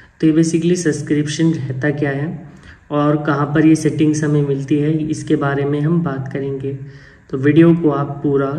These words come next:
ज़रूर देखिएगा। सबसे पहले बात करते हैं कि मिलती क्या है, कहाँ पर है ये settings, उसके बाद बात करेंगे ये करती क्या है। देखिए, इसके लिए आपको सबसे पहले अपने phone की सेटिंग्स में जाना पड़ेगा।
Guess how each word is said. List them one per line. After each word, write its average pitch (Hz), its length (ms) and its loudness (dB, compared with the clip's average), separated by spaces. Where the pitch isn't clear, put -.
ज़रूर 135 400 -4
देखिएगा। 135 420 -6
सबसे 151 260 -6
पहले 165 200 2
बात 156 280 -2
करते 151 260 -2
हैं 160 80 0
कि 160 140 -2
मिलती 143 360 -2
क्या 147 180 -2
है, 143 220 -6
कहाँ 139 300 -4
पर 143 120 -2
है 143 80 0
ये 143 80 0
settings, 156 440 -2
उसके 156 220 0
बाद 151 260 2
बात 147 260 -2
करेंगे 143 260 -2
ये 165 200 2
करती 131 400 -4
क्या 131 140 -8
है। - 320 -12
देखिए, 170 280 4
इसके 180 240 0
लिए 180 160 4
आपको 170 300 0
सबसे 165 320 -2
पहले 156 220 2
अपने 160 260 2
phone 147 280 0
की 156 120 0
सेटिंग्स 147 500 0
में 147 80 0
जाना 139 260 -2
पड़ेगा। 139 380 -2